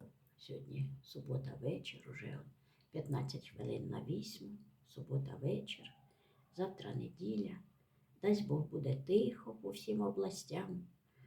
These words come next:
бо не хочу й казати, даже ви всі самі знаєте, мої дівчатка, всі знаєте, що було у Кривому Розі. Ви всі знаєте, це саме страшне.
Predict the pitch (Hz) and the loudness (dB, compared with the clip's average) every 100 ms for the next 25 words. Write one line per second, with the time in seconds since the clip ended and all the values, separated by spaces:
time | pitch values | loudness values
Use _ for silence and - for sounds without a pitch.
0 | - _ _ 127 135 - - - - - | -20 _ _ -4 -2 -2 -6 -18 -20 -20
1 | _ _ _ _ _ _ _ _ _ _ | _ _ _ _ _ _ _ _ _ _
2 | _ _ _ _ _ _ _ - - 139 | _ _ _ _ _ _ _ -10 -4 -2
3 | - - 135 - - - - - - - | -2 -6 -8 -8 -12 -12 -20 -18 -14 -14
4 | - - - - - 139 - - - - | -14 -14 -12 -12 -10 -8 -8 -10 -12 -14
5 | - - - 135 135 - 139 - 135 - | -14 -18 -16 -12 -12 -14 -10 -8 -10 -16
6 | - - - - - - - - - - | -18 -14 -14 -14 -16 -18 -18 -18 -18 -14
7 | - - 135 - - - - _ - - | -12 -10 -10 -12 -16 -20 -20 _ -16 -8
8 | - - - - - 139 - - - _ | -8 -8 -12 -12 -14 -14 -14 -16 -20 _
9 | 139 - 127 - - - - - _ - | -14 -14 -16 -16 -14 -14 -16 -20 _ -20
10 | _ - 143 - - 143 - - - - | _ -20 -16 -14 -14 -14 -14 -16 -14 -10
11 | - - | -10 -12